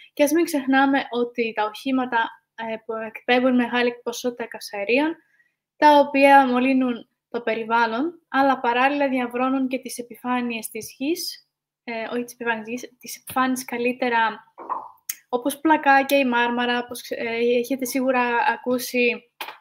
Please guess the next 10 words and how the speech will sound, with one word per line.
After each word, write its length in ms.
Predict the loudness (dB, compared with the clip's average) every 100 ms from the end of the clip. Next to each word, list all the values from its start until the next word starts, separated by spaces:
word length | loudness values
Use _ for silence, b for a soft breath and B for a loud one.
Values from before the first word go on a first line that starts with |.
| _ _ _
για 220 | -2 0
την 80 | 0
καταστροφή 440 | -2 -2 -4 -4
των 100 | -2
μαρμάρων 420 | -2 0 0 -2
στο 120 | -4 -6
Παρθενώνα 600 | -6 -6 -6 -4 -4 -2
ή 60 |
άλλων 240 | -2 -4 -6
μνημείων, 480 | -10 -10 -4 -4